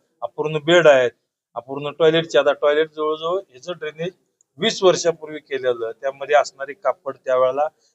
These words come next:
घातलेले आहेत, चिंध्या गेलेल्या आहेत, ड्रेनेजची साईज कमी आहे, कमी, अ, पेशंट असल्यामुळं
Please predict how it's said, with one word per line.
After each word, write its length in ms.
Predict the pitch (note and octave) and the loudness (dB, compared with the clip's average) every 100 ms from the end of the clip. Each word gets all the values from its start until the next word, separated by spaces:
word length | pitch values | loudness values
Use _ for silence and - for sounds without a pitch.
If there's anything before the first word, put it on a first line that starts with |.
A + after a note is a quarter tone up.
| _ | _
घातलेले 400 | A#2 - C3 B2+ | -10 -6 -6 -2
आहेत, 120 | C3 C3+ | -2 -4
चिंध्या 280 | B2 B2 | -6 -4
गेलेल्या 420 | C3 B2+ B2 B2 B2+ | -2 -4 -6 -2 -4
आहेत, 80 | B2+ | -4
ड्रेनेजची 380 | B2+ C3 C3+ C#3+ | -12 -16 -18 -12
साईज 340 | - C#3 D3 | -4 -2 -4
कमी 280 | - C3+ C3 | -8 -8 -2
आहे, 120 | B2 A#2+ _ _ _ _ | -4 -4 _ _ _ _
कमी, 420 | E3 E3+ G3+ G3+ F#3+ | -2 2 2 0 4
अ, 220 | D#3 D3+ | 6 6
पेशंट 400 | D#3 C#3 D3+ D3+ | 2 -8 -6 -6
असल्यामुळं 600 | C3+ D3+ D3+ D#3 F#3+ | -8 -12 -10 -2 -2